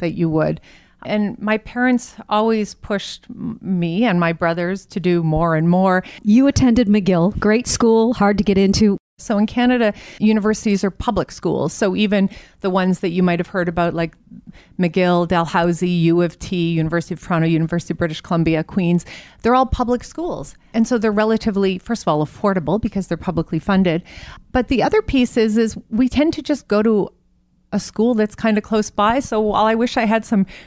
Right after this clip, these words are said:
Speaker 1: really grandiose story about how I got into McGill, it was just the local school that I apply-, <laughs> applied to. But it was an amazing university, and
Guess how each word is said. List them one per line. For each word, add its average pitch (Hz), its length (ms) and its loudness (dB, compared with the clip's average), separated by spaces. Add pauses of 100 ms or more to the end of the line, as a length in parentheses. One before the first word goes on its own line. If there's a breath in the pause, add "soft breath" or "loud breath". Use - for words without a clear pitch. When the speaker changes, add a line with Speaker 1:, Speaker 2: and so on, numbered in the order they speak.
(140)
Speaker 1:
really 226 240 0
grandiose 202 640 2
story 214 240 2
about 190 180 0
how 208 180 0
I 208 80 2
got 202 200 0
into 208 240 2
McGill, 202 440 0
it 185 100 -4 (460 soft breath)
was 202 140 -4
just - 240 -4
the 180 120 2
local 202 300 2
school 214 340 0
that 196 120 0
I 180 120 2
apply-, 262 680 0
<laughs> - 40 -4
applied 247 580 0
to. 175 240 -2 (340)
But 247 120 0
it 254 60 4
was 240 160 2
an 233 80 6
amazing 208 460 2
university, 185 760 0
and 165 160 0